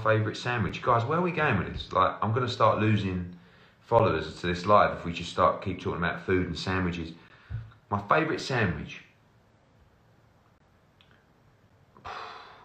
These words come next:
Again, it's the mood. Like, if you've had a few beers, for me,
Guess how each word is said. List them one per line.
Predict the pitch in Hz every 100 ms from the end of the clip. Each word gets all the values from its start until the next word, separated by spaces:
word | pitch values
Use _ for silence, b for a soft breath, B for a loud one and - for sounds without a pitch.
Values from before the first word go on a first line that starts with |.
| -
Again, | 160 -
it's | 104
the | 98
mood. | 127 110
Like, | 95
if | -
you've | 123
had | 151
a | 113
few | 135 123
beers, | 131 104 78 -
for | -
me, | 107 123 85 82